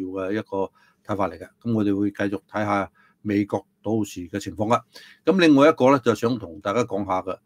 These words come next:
嗱，咁啊，我出埋爐俾我嘅呢張相俾大家睇下呢先。咁就係佢宣布咗話，呃，呢個包括咗，呃，盟友特殊嘅移民簽證嘅呢，呢樣嘢，呃，出現㗎啦下。咁所以同大家講下呢樣嘢。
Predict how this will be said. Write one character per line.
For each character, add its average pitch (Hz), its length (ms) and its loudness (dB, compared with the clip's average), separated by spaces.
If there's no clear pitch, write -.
嗱， 95 160 -2
咁 123 220 4
啊， 104 260 2
我 107 560 -2
出 156 140 0
埋 92 240 -2
爐 87 180 -10
俾 117 180 0
我 104 120 0
嘅 101 40 0
呢 120 80 4
張 120 160 2
相 98 240 -6
俾 104 120 0
大 107 120 0
家 110 100 2
睇 104 300 -2
下 110 140 -2
呢 110 180 2
先。 113 200 2
咁 139 160 4
就 120 140 4
係 104 80 4
佢 113 160 2
宣 123 260 2
布 104 160 2
咗 104 240 2
話， 98 260 2
呃， 110 160 -10
呢 110 140 0
個 113 80 4
包 117 160 6
括 104 160 -2
咗， 113 300 2
呃， 110 160 -12
盟 92 260 -8
友 101 180 0
特 - 120 0
殊 - 300 -12
嘅 90 300 -4
移 90 260 -4
民 85 140 -16
簽 - 160 -6
證 98 220 -4
嘅 98 120 -2
呢， 107 340 0
呢 117 120 -4
樣 107 300 2
嘢， 87 280 -6
呃， 95 240 -12
出 - 140 -2
現 101 100 0
㗎 95 80 -4
啦 95 100 -2
下。 90 120 -4
咁 101 200 -8
所 110 120 -4
以 104 40 -2
同 80 120 -12
大 92 120 -10
家 104 120 -4
講 95 120 -8
下 92 160 -6
呢 95 80 -4
樣 90 140 -10
嘢。 - 20 -20